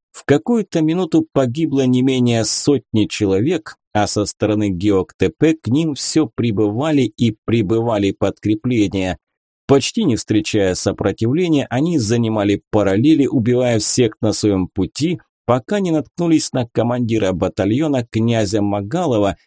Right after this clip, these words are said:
спешащего узнать, что происходит.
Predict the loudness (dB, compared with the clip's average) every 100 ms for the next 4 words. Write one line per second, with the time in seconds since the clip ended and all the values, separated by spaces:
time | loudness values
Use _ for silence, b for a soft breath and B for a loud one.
0 | _ -6 2 4 4 2 -4 -2 0 0
1 | 0 -2 0 0 -2 -4 0 2 2 0
2 | -2 -2 -4 -4 0 0 0 -8 -12